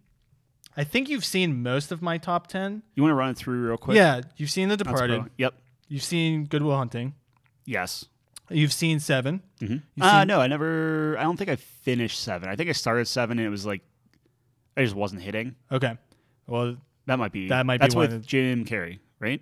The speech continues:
Speaker 1: No, that's with Bra-, uh, Brad Pitt and Morgan Freeman, right?
Speaker 2: What's Jim, oh, Jim Carrey's thirteen. We talked about this. Yeah.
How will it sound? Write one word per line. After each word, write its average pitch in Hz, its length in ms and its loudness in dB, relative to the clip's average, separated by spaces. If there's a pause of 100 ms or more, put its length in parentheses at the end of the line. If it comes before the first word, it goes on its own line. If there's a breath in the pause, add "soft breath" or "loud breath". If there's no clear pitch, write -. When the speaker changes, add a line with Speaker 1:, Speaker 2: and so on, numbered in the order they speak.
(120)
Speaker 1:
No, 123 260 -4
that's 123 240 -4
with 127 320 -2
Bra-, 123 120 -2
uh, 117 960 -4 (580)
Brad 123 220 -2
Pitt 131 440 -6 (340)
and 117 160 -6
Morgan 113 240 -4
Freeman, 117 320 -6
right? 139 200 -10 (1120)
Speaker 2:
What's 139 180 -6
Jim, 135 180 -8 (120)
oh, 127 120 6
Jim 113 180 0
Carrey's 104 200 -2
thirteen. 101 280 -6
We 151 100 4
talked 98 220 -4
about 98 140 -8
this. - 220 -12
Yeah. 104 180 -2